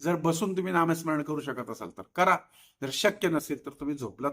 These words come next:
तरी चालेल. त्यानंतर ग्रहण झाल्यानंतर आंघोळ करायची का? करू शकता. नसेल करायची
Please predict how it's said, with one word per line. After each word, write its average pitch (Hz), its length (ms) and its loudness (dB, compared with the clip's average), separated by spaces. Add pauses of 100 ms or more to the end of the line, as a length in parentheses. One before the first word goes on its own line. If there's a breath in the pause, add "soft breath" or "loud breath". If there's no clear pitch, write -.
(100)
तरी 110 140 -6
चालेल. - 340 -10 (440)
त्यानंतर 190 540 6
ग्रहण 165 320 4
झाल्यानंतर 175 480 4
आंघोळ 156 320 6
करायची 165 420 4
का? 156 120 -6 (240)
करू 202 200 4
शकता. 190 320 -6 (420)
नसेल 170 280 4
करायची 180 460 4